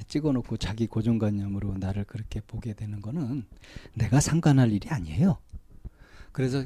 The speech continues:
구체적으로 나한테 어떤 불이익이 오-, 오거나 이럴 때는 내가 정당하게 주장하면 되는 거고, 굳이 내가 왜 남의 말에, 남의 마음에 드는 삶을 살아야 돼?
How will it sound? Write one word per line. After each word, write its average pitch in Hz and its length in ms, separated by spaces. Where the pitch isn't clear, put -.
구체적으로 170 580
나한테 113 400
어떤 113 360
불이익이 117 580
오-, 104 220
오거나 110 400
이럴 113 180
때는 151 300
내가 117 160
정당하게 104 480
주장하면 98 480
되는 98 280
거고, 110 280
굳이 240 500
내가 143 240
왜 123 200
남의 113 260
말에, 104 300
남의 120 360
마음에 104 360
드는 107 280
삶을 101 300
살아야 101 380
돼? 123 220